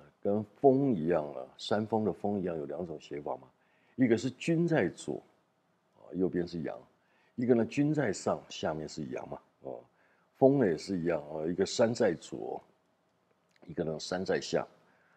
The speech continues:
呃，导师习惯的写法跟这个，跟这个，呃，经文里面的一样哦。我大部分写的是左右，所以你看我平常写个群字啊或风字的时候，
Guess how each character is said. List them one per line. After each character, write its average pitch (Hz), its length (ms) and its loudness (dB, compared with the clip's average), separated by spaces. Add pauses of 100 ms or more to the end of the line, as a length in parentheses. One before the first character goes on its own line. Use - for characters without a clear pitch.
(160)
呃， 73 260 2
导 85 140 6
师 139 180 2
习 85 280 -2
惯 98 180 6
的 85 80 2
写 80 220 -2
法 - 180 0
跟 113 140 2
这 117 100 -2
个， 76 240 4 (680)
跟 131 120 6
这 127 100 2
个， 80 460 8
呃， 78 360 0 (140)
经 139 180 4
文 110 120 4
里 76 80 0
面 85 120 -2
的 80 80 0
一 71 120 -4
样 82 180 -2 (400)
哦。 - 220 -18 (500)
我 78 200 -2
大 104 160 8
部 98 80 4
分 104 100 4
写 - 160 -4
的 69 160 -4
是 73 260 -2
左 - 300 -6
右， 87 240 2 (1000)
所 104 100 2
以 - 20 2
你 - 40 -2
看 113 120 6
我 92 80 4
平 - 120 -6
常 92 140 2
写 82 200 -2
个 76 140 -2
群 - 360 -4
字 95 200 0
啊 69 40 2
或 90 140 0
风 120 320 2
字 98 180 -10
的 62 80 -8
时 - 140 -10
候， - 140 -2